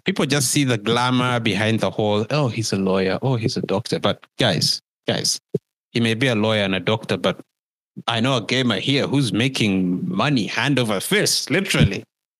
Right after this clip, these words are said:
Like, hey, hey, man's making more money than what you make a year, okay? So get with the times, like, guys, don't force your kids to do what they don't want. If the kid wants to play games, let them, all right?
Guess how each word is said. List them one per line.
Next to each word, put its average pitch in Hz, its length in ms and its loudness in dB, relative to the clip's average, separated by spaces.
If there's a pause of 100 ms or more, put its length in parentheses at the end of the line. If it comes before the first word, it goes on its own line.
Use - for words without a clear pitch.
(320)
Like, 80 140 0 (160)
hey, - 320 0 (280)
hey, - 300 0
man's 151 280 0
making 127 380 0
more 131 160 2
money 143 300 2
than 104 220 0
what 139 160 0
you 123 100 2
make 139 240 0
a 98 80 0
year, 135 340 0 (120)
okay? 139 400 -2 (600)
So - 220 0 (320)
get - 160 -6
with 110 160 0
the 107 80 -2
times, 98 440 0
like, 90 260 0
guys, 101 460 0 (1040)
don't 147 220 2
force 139 300 0
your 135 100 2
kids 139 320 0
to 117 80 -2
do 117 120 0
what 120 160 0
they 107 120 0
don't 110 280 0
want. 98 420 0
If - 120 0
the 107 140 0
kid 147 260 -2
wants 135 200 0
to 120 120 -2
play 123 240 0
games, 139 460 0
let 110 220 -2
them, 101 320 -2 (400)
all 101 60 -2
right? 131 200 0